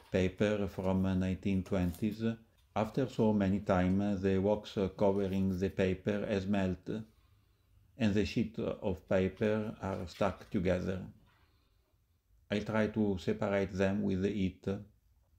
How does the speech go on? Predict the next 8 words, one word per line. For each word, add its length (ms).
Since, 420
uh, 240
it's, 320
uh, 500
wax, 440
it 160
should 320
work 540